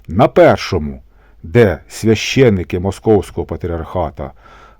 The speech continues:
брешуть відповідно до того, що Епіфаній поминає Кирила, а друге відео з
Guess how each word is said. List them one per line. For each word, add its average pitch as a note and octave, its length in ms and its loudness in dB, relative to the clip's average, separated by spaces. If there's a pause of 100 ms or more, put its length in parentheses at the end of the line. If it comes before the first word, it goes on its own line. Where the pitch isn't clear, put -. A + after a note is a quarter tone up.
брешуть A2+ 760 0 (220)
відповідно A#2 600 0
до A2+ 260 4
того, A2 340 2
що G#2 200 -2
Епіфаній G2+ 600 0
поминає G2 560 -2
Кирила, F#2 540 -2 (560)
а C#3 160 2
друге F3+ 440 4
відео E2 480 2 (520)
з G#2 300 0